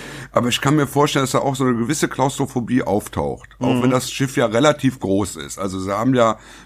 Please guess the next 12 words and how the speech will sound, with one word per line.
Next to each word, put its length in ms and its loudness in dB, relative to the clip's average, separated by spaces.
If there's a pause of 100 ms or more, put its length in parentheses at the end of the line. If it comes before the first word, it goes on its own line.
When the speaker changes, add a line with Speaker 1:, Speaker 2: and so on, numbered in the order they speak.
Speaker 1:
mehrere 400 4 (140)
Räume 420 2
und 100 2
mehrere 400 0
Etagen, 640 -2
auf 140 -4
denen 240 0
sie 100 -8
sich 140 -6
da 100 -2
verteilen. 600 -2 (560)
Ähm, 560 4